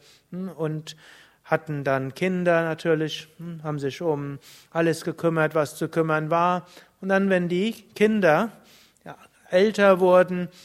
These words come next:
hm, und dann selbst zu anderen Gurus gingen, wurden dann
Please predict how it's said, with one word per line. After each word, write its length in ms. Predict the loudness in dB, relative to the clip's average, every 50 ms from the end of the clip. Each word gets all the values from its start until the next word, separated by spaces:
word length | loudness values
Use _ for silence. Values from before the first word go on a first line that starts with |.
| -20 _ _ _
hm, 240 | -12 -10 -10 -10 -12 -14 -16 -20 _ _ _ -4
und 260 | -4 -4 -4 -4 -4
dann 140 | -4 -4 -2
selbst 500 | 2 4 4 4 2 0 -6 -12 -16 -12
zu 160 | -8 -6 -2
anderen 520 | -2 0 0 2 2 0 0 0 -4 -4
Gurus 540 | -2 2 2 2 2 2 0 -2 -4 -4 -4
gingen, 460 | -2 -2 -2 -2 -2 -4 -6 -8 -10 -10 -6
wurden 300 | -2 -2 -2 -2 -4 -4
dann 300 | -2 -2 -2 -2 -4 -6